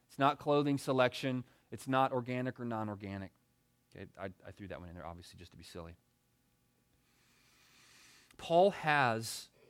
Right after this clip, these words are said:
an argument. He has a reason for unity, and I've already been appealing to it in the name of Christ, but let's, let's listen to Paul as he,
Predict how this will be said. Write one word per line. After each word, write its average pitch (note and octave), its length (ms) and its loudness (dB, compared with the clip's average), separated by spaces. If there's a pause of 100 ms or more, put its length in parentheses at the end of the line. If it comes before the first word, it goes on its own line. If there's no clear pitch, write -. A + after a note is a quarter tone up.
(640)
an B2 120 0 (100)
argument. A#2 600 0 (1040)
He D#3+ 100 2
has F3+ 260 4
a D3 60 2
reason B2+ 680 0
for A#2+ 180 -2
unity, A2+ 420 0
and G2+ 100 0
I've A#2 80 0
already F3+ 220 0
been F3+ 140 0
appealing D#3 400 -2
to C#3 120 -4
it A#2+ 60 -2
in B2 60 -2
the B2 80 -2
name A#2+ 160 -4
of G#2+ 100 -10
Christ, A2 320 0
but A#2+ 100 -6
let's, D3 440 -6
let's D3 280 -2
listen D#3+ 340 -4
to D3 100 -12
Paul B2+ 440 2 (360)
as C#3 320 4
he, C3+ 420 2